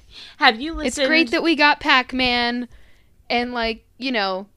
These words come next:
Speaker 2: shit like that.
Speaker 1: Mm-hmm.
Speaker 2: But in general, the justice system from the eighties can go fuck itself
Speaker 1: Yeah.
Speaker 2: royally in the ass.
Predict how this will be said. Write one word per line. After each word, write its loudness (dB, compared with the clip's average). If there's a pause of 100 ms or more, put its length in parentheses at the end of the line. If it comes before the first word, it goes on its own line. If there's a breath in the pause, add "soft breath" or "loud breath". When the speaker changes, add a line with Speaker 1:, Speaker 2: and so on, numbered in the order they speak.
Speaker 2:
shit -6
like -4
that. -4
Speaker 1:
Mm-hmm. -4 (600)
Speaker 2:
But -4
in -2
general, 0
the -4
justice -4
system -2
from -2
the -2
eighties -2
can -4
go -2
fuck -6
itself -8
Speaker 1:
Yeah. -4
Speaker 2:
royally 0
in -8
the -8
ass. -6